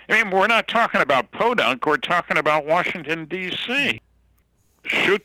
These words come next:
them down if they don't land when instructed to do so. That was part of Air Force regulations, yes. Uh,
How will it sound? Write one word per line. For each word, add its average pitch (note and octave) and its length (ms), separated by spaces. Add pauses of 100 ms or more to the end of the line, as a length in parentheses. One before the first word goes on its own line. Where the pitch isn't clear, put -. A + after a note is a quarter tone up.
them G3+ 200
down D3 440
if A#2 220
they B2 180
don't C#3+ 380 (200)
land C3 540
when A2+ 240
instructed A2+ 760
to - 120
do B2 300
so. F2 560
That A2+ 180
was A2+ 200
part B2+ 300
of C#3 120
Air B2+ 200
Force B2 360
regulations, A2+ 880 (100)
yes. A2+ 260 (1200)
Uh, G#2 500